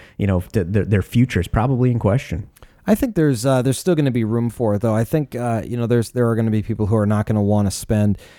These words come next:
Speaker 2: a minimum of three hundred fifty dollars on, on the Apple Watch, and, and, uh, all they really want are notifications, and they want something, and, and maybe, you know, it's additional battery life, and they don't want, uh, y-, y-, you know, there's, there's, there, there's a, there's gonna be a,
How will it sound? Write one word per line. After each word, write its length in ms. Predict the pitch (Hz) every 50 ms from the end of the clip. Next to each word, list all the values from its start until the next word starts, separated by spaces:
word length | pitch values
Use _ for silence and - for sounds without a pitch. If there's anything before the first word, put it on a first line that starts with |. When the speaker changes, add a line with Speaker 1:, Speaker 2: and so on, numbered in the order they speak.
| - _ - - - -
Speaker 2:
a 120 | - 139 127
minimum 360 | 120 131 139 135 131 123 120
of 120 | 113 104
three 180 | - - 117 113
hundred 180 | 107 107 104 101
fifty 240 | - 107 98 -
dollars 520 | 104 98 98 101 101 104 101 98 - - - -
on, 380 | - 104 104 101 101 98 98
on 180 | 98 - 98 98
the 120 | 104 101
Apple 260 | 101 98 98 - 107
Watch, 400 | 101 95 95 98 98 98 - -
and, 140 | - 107 87
and, 360 | 73 98 98 95 92 92 85
uh, 220 | 95 92 92 92 -
all 200 | - 123 127 135
they 80 | 131 117
really 240 | 101 110 107 107 104
want 360 | 98 95 95 95 95 92 -
are 140 | 101 92 92
notifications, 880 | 92 98 98 90 - 101 90 - 107 101 98 - - 101 95 95 95 92
and 140 | 98 92
they 60 | 95 95
want 260 | 92 98 98 95 -
something, 320 | - 107 95 - 101 98
and, 180 | 110 120 123 -
and 140 | 156 143 139
maybe, 200 | 143 143 131 135
you 220 | 127 110 120 120
know, 120 | 113 107
it's 100 | 104 95
additional 340 | - 107 98 107 - - 104
battery 360 | 90 90 104 104 104 104 107
life, 340 | 101 95 98 101 98 92 -
and 80 | 107 101
they 80 | 101
don't 200 | 95 101 101 101
want, 260 | 98 101 101 101 92 - - - - - - - _ -
uh, 480 | - 101 98 92 92 92 90 90 90 85
y-, 40 | 67
y-, 140 | 71 87 -
you 260 | - 95 120 113 - 147
know, 140 | 135 131
there's, 160 | 131 127 147 143
there's, 360 | - 160 165 165 170 156 -
there, 280 | - 156 170 170 165
there's 320 | 151 143 170 160 143 120 143
a, 120 | 139 123
there's 220 | 110 - 120 131 131
gonna 140 | 131 127
be 220 | 117 120 117 113
a, 40 | 107